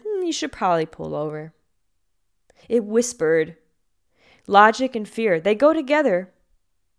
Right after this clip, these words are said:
Not always, but a lot of the times. Because logic is based around survival too. Okay, how are you gonna make the most money? Okay, what's safest?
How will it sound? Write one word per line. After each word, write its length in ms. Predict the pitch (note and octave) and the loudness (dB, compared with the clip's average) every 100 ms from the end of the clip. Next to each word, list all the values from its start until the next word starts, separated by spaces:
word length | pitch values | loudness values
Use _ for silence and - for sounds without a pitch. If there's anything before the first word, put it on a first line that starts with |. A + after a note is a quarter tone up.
| _ _ _ _ - | _ _ _ _ -4
Not 200 | D#4+ D4+ | 0 4
always, 480 | A3 G#3+ F#3 - - - - | 4 4 0 -6 -16 -14 2
but 140 | G#3 | 4
a 60 | G#3 | 6
lot 280 | F#3 G3 | 6 4
of 80 | G#3+ | 2
the 80 | G#3 | -4
times. 640 | G#3 A3 G#3 D#3+ E3 - _ _ _ _ _ | -8 -12 -10 -10 -12 -20 _ _ _ _ _
Because 200 | - A3+ | -4 -4
logic 480 | G#3 A3 D4 B3 A#3+ | 2 2 2 0 -4
is 160 | G#3 | -4
based 300 | F3 F#3+ F#3+ | -2 -2 0
around 240 | G#3 F3+ F#3+ | -2 -2 -2
survival 560 | G3 F3+ E3 D#3+ E3+ | -4 -2 0 -2 -4
too. 320 | F3 B3 G#3+ F#3+ | -8 -6 -2 0
Okay, 260 | A#3+ A3 | 0 0
how 140 | G3+ A#3 | 4 6
are 80 | |
you 80 | B3+ | 6
gonna 160 | A#3+ A#3 | 2 0
make 180 | A3+ A3 | -2 -2
the 80 | |
most 300 | A3+ A3 G#3+ | -4 -2 -4
money? 340 | G#3+ G3+ F3 F#3 | -2 -2 -2 -2
Okay, 380 | A#3 A#3+ G#3+ G#3+ | -2 -2 -4 2
what's 240 | B3+ C4+ | 2 2
safest? 680 | - B3+ A#3+ F3 D3+ - | 2 0 0 -2 -4 -6